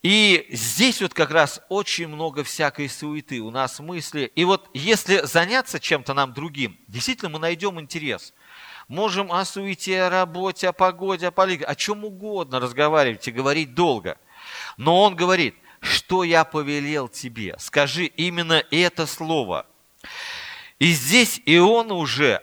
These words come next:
откликается на Божий призыв и идет.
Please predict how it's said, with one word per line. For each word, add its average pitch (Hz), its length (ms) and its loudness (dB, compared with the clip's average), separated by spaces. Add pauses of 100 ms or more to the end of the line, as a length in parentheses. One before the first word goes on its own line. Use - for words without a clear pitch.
откликается 156 1000 2
на 127 220 4
Божий 139 340 -2
призыв 131 720 -4 (640)
и 160 320 0
идет. 123 480 -4